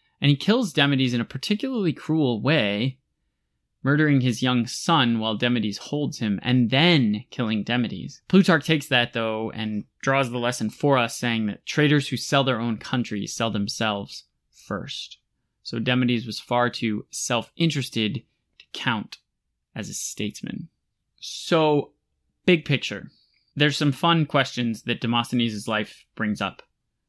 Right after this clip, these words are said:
The first is the eternal question, is it hard work or is it genius? Plutarch seems to come down squarely on the fact that Demosthenes was a great speaker, not because of a lot of inborn talent,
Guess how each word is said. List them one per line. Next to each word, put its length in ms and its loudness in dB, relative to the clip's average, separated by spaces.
The 80 -2
first 400 0
is 380 0
the 360 0
eternal 340 2
question, 540 0
is 140 0
it 80 0
hard 260 2
work 220 0
or 80 -2
is 100 -4
it 140 -6
genius? 540 -6
Plutarch 380 2
seems 300 2
to 60 -12
come 180 4
down 160 2
squarely 400 2
on 100 -2
the 60 -8
fact 280 -4
that 140 -6
Demosthenes 640 2
was 120 -6
a 60 -4
great 280 -4
speaker, 500 -4
not 380 2
because 260 -2
of 100 -6
a 40 -4
lot 240 0
of 80 -6
inborn 320 -4
talent, 380 -8